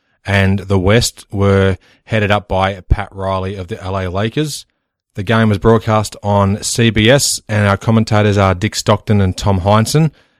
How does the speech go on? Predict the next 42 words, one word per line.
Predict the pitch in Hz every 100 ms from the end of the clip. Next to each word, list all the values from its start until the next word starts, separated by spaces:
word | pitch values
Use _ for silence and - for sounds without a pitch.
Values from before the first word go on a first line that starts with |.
| _
and | 92 95 98 -
Pat | 107
O'Brien | 101 90 98 98 95
was | 90
working | 98 95 92
the |
sidelines. | 87 95 92 90 90 85 - _ _ _ -
A | 110
random | 127 127 110
stat | - 110 110
for | 101
the | 95
game, | 107 110 110 107 _ _
the | - 117
East | 113 113 - -
were | 110 110 107
on | 98 104 104
their | 104 101 -
all-time | 107 107 113 101 98
streak | - 104 104
of | 107
consecutive | - 90 113 101 95 87
wins | 90 110 147 156 - -
at | 101
five, | - - 104 117 143 139 -
and | 107
it's | 101 -
a |
record | 98 113 - 104 104
that | 98 -
still | - 98
stands | - 101 95 101
to | -
this | 101 101
day | - 101 131
in | 110 101
twenty | - 104
fifteen, | 98 101 - 110 143
as | 113 98
we | 110
record | 101 98 117 113
this. | 151 -